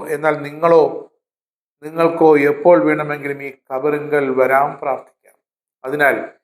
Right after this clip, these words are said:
നിങ്ങൾ ഭാഗ്യമുള്ളവരാണെന്നാണ് പാത്രിയാർക്കിസ് ബാവ പറഞ്ഞത്. ഈ ദയറയിൽ ഏറ്റവും കൂടുതൽ ദിവസം താമസിച്ച പാത്രിയാർക്കിസ്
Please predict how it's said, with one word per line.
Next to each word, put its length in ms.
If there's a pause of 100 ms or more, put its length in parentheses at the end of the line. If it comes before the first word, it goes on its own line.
(300)
നിങ്ങൾ 300 (220)
ഭാഗ്യമുള്ളവരാണെന്നാണ് 1200 (640)
പാത്രിയാർക്കിസ് 720
ബാവ 160 (140)
പറഞ്ഞത്. 340 (1040)
ഈ 80 (100)
ദയറയിൽ 460 (200)
ഏറ്റവും 400 (120)
കൂടുതൽ 260 (120)
ദിവസം 360
താമസിച്ച 480 (600)
പാത്രിയാർക്കിസ് 640